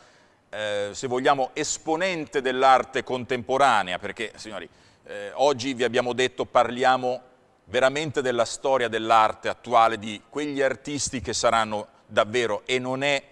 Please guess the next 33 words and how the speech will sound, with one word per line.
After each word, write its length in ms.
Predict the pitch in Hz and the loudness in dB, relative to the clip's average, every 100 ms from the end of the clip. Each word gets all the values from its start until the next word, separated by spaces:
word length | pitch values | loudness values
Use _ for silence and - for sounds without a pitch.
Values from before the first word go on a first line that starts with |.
| _ _ | _ _
credetemi, 920 | - 127 123 135 131 131 117 117 110 107 | -4 -2 2 2 2 0 -4 -4 -8 -8
una, 500 | 117 110 104 101 95 - _ - | -8 -4 -2 0 -2 -8 _ -14
un 160 | 117 110 | -10 -2
vezzo 400 | 139 - - 123 | -2 -2 -6 -8
il 100 | 110 | -6
mio, 380 | 110 113 - _ | -6 -6 -8 _
che 140 | - 95 | -14 -8
saranno 280 | 107 113 | -6 -4
ricordati 640 | 107 135 139 117 107 104 104 | -4 -4 -4 -2 0 0 -4
sui 140 | - | -12
libri 220 | 98 95 | -12 -12
di 60 | 95 | -14
storia. 260 | - 78 78 | -12 -12 -4
Guardate 500 | 120 120 147 143 127 | -2 2 0 0 -4
per 100 | 120 | -6
esempio 360 | 107 120 110 | -6 -6 -6
quest'opera, 720 | 104 107 - 135 127 117 107 - _ _ _ _ _ _ | -10 -10 -2 -2 0 0 0 -4 _ _ _ _ _ _
la 120 | 104 | 4
opera 280 | 147 139 139 | 4 4 0
numero 360 | 160 165 151 | 0 -2 0
sette, 480 | 135 - 120 - - | 0 0 -2 -2 0
opera, 340 | 135 139 135 107 - | 0 2 0 -2 -10
vi 160 | 110 | -6
anticipo 480 | 120 120 170 156 143 | -6 -4 -8 -6 -6
subito, 340 | 127 156 139 135 | -4 -4 -2 -4
di 140 | 123 | -2
grandi 500 | 117 127 180 160 131 | 0 4 4 2 -2
dimensioni, 540 | 123 120 120 110 120 | -4 -4 -4 -4 -6
dimensioni 480 | 110 120 123 - 156 | -6 -6 -6 -6 -6
importanti, 720 | 139 - 131 120 147 135 113 | -8 -4 -4 0 0 0 -4
dimensioni 560 | 104 113 113 104 143 131 | -10 -8 -8 -6 -6 -2
da 100 | 113 | -2
collezionista, 1000 | - 135 123 113 131 131 131 101 - | 0 -2 -2 -4 -6 -6 -6 -6 -6